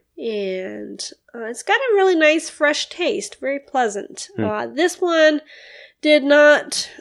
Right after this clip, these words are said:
Speaker 1: uh, go over very well with most of the other taste testers.
Speaker 2: Hmm.
Speaker 1: But I
Speaker 2: Mm-hmm.
Speaker 1: liked it. Um, I, I guess I just
Speaker 2: Mm-hmm.
Speaker 1: like wintergreen.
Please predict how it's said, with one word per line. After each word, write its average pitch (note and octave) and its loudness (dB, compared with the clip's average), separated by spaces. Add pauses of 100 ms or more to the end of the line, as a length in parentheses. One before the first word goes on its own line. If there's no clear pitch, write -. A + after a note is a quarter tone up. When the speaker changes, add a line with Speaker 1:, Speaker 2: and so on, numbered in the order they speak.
Speaker 1:
uh, B3 0
go B3 2
over C4 4
very C#4+ 4
well C#4 4
with A#3+ 0
most A#3 -2
of G#3+ -4
the A3 -2
other A#3+ 0
taste C4+ -4
testers. D4+ -2
Speaker 2:
Hmm. G#2 0 (440)
Speaker 1:
But A3 -2
I E4+ 2
Speaker 2:
Mm-hmm. B3+ 0
Speaker 1:
liked - -6
it. - -10 (260)
Um, D3+ -12 (800)
I, - -6 (120)
I A3+ -8
guess G#3+ -8
I A3 -4
just G#3+ 0
Speaker 2:
Mm-hmm. - -2
Speaker 1:
like A#3 -6
wintergreen. A#3 -4